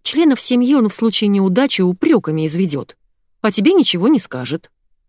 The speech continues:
Я прищёлкнула языком. Если вспомнить рассказ охранника о побеге по крышам в компании с огнестрельным оружием, то станет понятно. Уважаемый Илья Иванович — способен на радикальные способы решения проблем.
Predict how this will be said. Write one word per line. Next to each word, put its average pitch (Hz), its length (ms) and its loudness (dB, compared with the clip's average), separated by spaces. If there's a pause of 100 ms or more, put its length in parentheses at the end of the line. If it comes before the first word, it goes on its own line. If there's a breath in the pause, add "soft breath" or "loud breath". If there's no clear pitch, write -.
(840)
Я 165 280 -4
прищёлкнула 190 640 0
языком. 180 560 -4 (880)
Если 262 340 -2
вспомнить 240 500 0
рассказ 208 480 -4
охранника 196 840 -4
о 170 120 -6
побеге 185 440 0
по 165 140 -4
крышам 175 400 -2
в - 60 -12
компании 170 480 -2
с - 100 -6
огнестрельным 175 680 -2
оружием, 143 520 -2 (300)
то 165 80 -6
станет 120 400 -10
понятно. 214 560 -2 (760)
Уважаемый 240 680 0
Илья 214 420 0
Иванович — 202 560 -2 (300)
способен 247 560 -2
на 214 80 2
радикальные 208 600 0
способы 220 520 -2
решения 165 460 -2
проблем. 185 480 -2